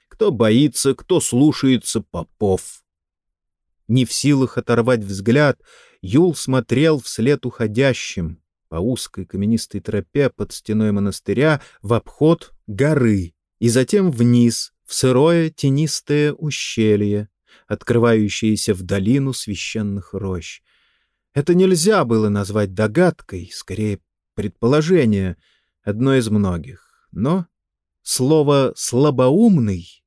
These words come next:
в Понго не было. Было «ведомый Создателем». И проверить догадку было почти невозможно. Земных ученых к ведомым и близко не подпускали.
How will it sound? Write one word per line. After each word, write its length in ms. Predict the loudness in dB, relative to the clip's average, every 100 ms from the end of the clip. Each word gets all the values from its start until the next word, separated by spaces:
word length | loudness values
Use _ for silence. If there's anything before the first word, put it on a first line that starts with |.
| _
в 180 | -14
Понго 600 | -2 0 0 -2 -6 -8 _ _ -6
не 220 | -2 -2
было. 300 | -4 -8 -14 _ _ _ _ _ _ -8
Было 440 | 0 2 2 2 -4 _ -6
«ведомый 720 | -2 0 2 2 4 2 0
Создателем». 1040 | 0 -2 -2 -4 -4 -4 -6 -10 -12 -14 _ _ _ _ _ _ _
И 100 | -6
проверить 540 | -2 0 2 0 -2 -4
догадку 680 | -2 0 2 0 -2 _ -8
было 300 | -2 -2 -2
почти 460 | -6 -8 -10 -8 -6
невозможно. 680 | -4 -6 -6 -8 -8 -14 -20 _ _ _ _ -8
Земных 540 | -2 0 2 2 0
ученых 760 | -4 -2 0 2 0 -4 -8 _
к 80 | -6
ведомым 720 | -2 0 2 2 2 2 -2 -4
и 120 | -4
близко 520 | -2 0 0 -4 -6
не 140 | -6 -6
подпускали. 840 | -10 -10 -10 -10 -10 -8 -8 -12